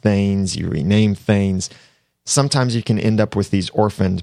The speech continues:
bits and what they're calling blocks and some other stuff. So Audacity will now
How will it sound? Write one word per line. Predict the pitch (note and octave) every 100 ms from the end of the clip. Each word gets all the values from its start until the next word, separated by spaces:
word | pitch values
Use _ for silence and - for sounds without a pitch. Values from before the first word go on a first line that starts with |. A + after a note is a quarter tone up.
| -
bits | F#2 - - - -
and | F#2+ F2
what | F2+ F2+
they're | F#2+
calling | F#2 F#2 F2 F2
blocks | F2 F#2 F2 E2+ -
and | - F#2
some | -
other | G2 F#2+
stuff. | - F#2 -
So | - G#2 -
Audacity | A2 G#2+ A2+ - A#2
will | G2 G2
now | F#2+ G2+ G2 G2